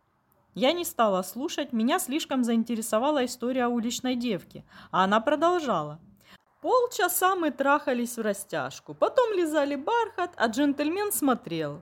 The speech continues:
Потом Сьюзи берет пару заплат и..." Я перевела взгляд на Флоренс и нахмурилась.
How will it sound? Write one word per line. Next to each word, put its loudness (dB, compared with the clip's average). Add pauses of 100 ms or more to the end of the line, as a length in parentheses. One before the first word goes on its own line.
Потом 2
Сьюзи 2
берет 0
пару 2
заплат 2 (140)
и..." 2 (1200)
Я 2
перевела 2
взгляд 0
на 0
Флоренс -2
и 0
нахмурилась. -4